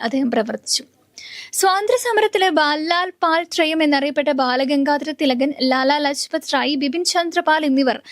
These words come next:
അണികൾക്ക് ആവേശം പകരുകയും ബ്രിട്ടീഷുകാരുടെ കണ്ണിലെ കരടായി മാറുകയും ചെയ്തു. സി ആർ ദാസുമായി ഉണ്ടായ അഭിപ്രായ വ്യത്യാസത്തിന്റെ പേരിൽ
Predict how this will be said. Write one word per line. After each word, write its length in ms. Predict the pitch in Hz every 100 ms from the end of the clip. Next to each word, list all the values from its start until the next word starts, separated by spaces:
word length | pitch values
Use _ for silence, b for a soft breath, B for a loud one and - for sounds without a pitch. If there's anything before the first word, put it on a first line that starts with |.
| B B B
അണികൾക്ക് 560 | 302 339 392 370 359 -
ആവേശം 560 | 262 269 285 330 370 349
പകരുകയും 580 | 320 311 311 294 285
ബ്രിട്ടീഷുകാരുടെ 760 | 269 269 330 - 359 339 330 330
കണ്ണിലെ 340 | 320 285 277 285
കരടായി 340 | 320 339 403 381
മാറുകയും 540 | 302 247 240 233 233
ചെയ്തു. 300 | 240 220 214 - _ _
സി 320 | - - 262 240
ആർ 140 | 240
ദാസുമായി 520 | 247 262 254 277 269
ഉണ്ടായ 280 | 269 269 269
അഭിപ്രായ 420 | 269 254 269 269
വ്യത്യാസത്തിന്റെ 680 | 269 262 269 269 285 269 269
പേരിൽ 420 | 277 254 247 208